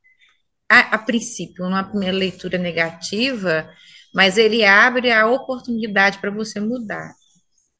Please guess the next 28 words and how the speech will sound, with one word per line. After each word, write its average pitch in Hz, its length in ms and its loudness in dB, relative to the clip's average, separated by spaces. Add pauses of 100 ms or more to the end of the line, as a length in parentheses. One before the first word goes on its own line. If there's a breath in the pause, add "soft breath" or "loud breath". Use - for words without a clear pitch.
(120)
Agora 196 400 2
que 214 60 -10
você 226 140 -4
já 214 200 4
viu 196 320 -2
as 190 220 -4
porcaria 208 580 2 (240)
toda 330 220 0
que - 80 -8
você 202 120 -2
fez, - 680 0 (1120)
ah, 214 160 4
tá 180 100 -6
na 180 240 0
hora 175 200 2
de 185 100 -6
você 185 240 -10
poder 202 360 2 (340 loud breath)
tentar 202 300 2
fazer 185 220 0
alguma 196 260 -4
coisa 175 160 -4
diferente, 170 640 -6
né? 165 100 -10
Pelo 175 180 -10
menos 175 320 -4
é, 170 480 2 (480 soft breath)
é, - 400 -6